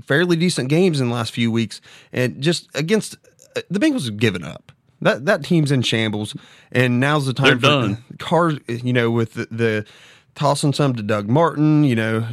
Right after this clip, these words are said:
Speaker 1: uh, out of the backfield, uh, Jalen Richard, you know, Jared Cook.
Speaker 2: Jared Cook's still a very
Speaker 1: You're gonna
Speaker 2: valid option there.
Speaker 1: You're gonna have an, enough action to get him a couple touchdowns,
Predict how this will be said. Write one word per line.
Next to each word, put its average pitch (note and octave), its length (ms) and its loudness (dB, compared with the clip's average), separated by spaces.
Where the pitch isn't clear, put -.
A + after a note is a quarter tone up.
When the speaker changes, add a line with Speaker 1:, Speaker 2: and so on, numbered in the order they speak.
Speaker 1:
uh, A2+ 200 -4
out B2+ 100 2
of G#2+ 60 -4
the G2+ 60 -6
backfield, C3 720 0
uh, G#2+ 220 -2
Jalen G#2+ 240 -2
Richard, C3 580 0
you A2 100 -6
know, A2 220 -8
Jared A2 340 -2
Cook. F3+ 360 2
Speaker 2:
Jared C3+ 260 4
Cook's B2+ 240 -2
still A#2 220 2
a G#2 40 -4
very A#2 380 0
Speaker 1:
You're F#3+ 160 4
gonna A#2 160 6
Speaker 2:
valid G#2+ 340 2
option G2+ 480 -2
there. F2 160 -8
Speaker 1:
You're G3 160 4
gonna F3+ 220 2
have C3+ 300 2
an, A#2 260 0
enough B2+ 520 0
action C3+ 460 -2
to A#2+ 80 -2
get A#2+ 200 0
him B2 220 2
a A2+ 40 0
couple A#2 320 -2
touchdowns, G#2+ 800 -2